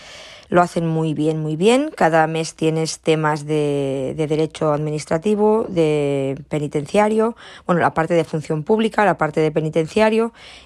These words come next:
y la parte de, de psicología, con test, enlaces y, y más cositas. Y bueno, ya dicho esto, psicólogos de pris-, psicólogosprisiones punto com, ahí tenéis toda,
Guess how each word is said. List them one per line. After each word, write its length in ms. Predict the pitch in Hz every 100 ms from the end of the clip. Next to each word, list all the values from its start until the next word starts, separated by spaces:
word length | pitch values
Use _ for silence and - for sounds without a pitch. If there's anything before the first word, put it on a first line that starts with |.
| _
y 160 | 196 196
la 180 | 180
parte 300 | 156 160 160
de, 520 | 165 165 156 151 147 151
de 160 | 165 160
psicología, 840 | - 160 160 160 - 254 262 294 - - - -
con 260 | - 170 160
test, 560 | 190 202 208 220 220 170
enlaces 840 | 165 170 185 - 196 196 202 -
y, 440 | 160 147 143 156 -
y 140 | 170
más 200 | 151 147
cositas. 720 | - 143 - 135 - - - - - - - - _
Y 80 | -
bueno, 240 | 190 147 - -
ya 520 | 185 170 170 160 151 147
dicho 340 | 156 - 160
esto, 320 | 208 - 277
psicólogos 540 | 285 170 175 170 170 156
de 80 |
pris-, 280 | 160 151 - -
psicólogosprisiones 1120 | - 170 196 175 160 - 160 - 180 202 240
punto 340 | - 170 156
com, 240 | 156 214 294
ahí 140 | - 165
tenéis 320 | 170 160 165
toda, 400 | - 156 151 156